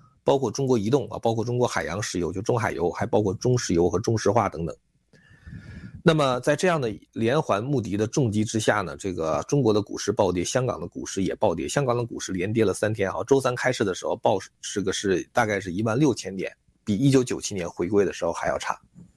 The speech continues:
另外就是说习近平哈，我觉得就是他现在讲这个要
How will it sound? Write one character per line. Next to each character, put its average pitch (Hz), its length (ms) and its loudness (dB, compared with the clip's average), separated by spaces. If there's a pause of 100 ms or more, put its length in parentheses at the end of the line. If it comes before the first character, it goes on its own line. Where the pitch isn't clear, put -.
(1600)
另 170 120 8
外 175 120 4
就 135 100 2
是 127 60 2
说 127 80 0
习 120 140 -4
近 139 120 -2
平 104 200 -8
哈， 92 100 -2
我 82 140 -2
觉 - 120 -4
得 98 100 2
就 98 120 -2
是 98 80 -2
他 90 160 -2
现 113 160 0
在 101 120 4
讲 92 200 0
这 92 80 -6
个 90 120 0
要 98 260 2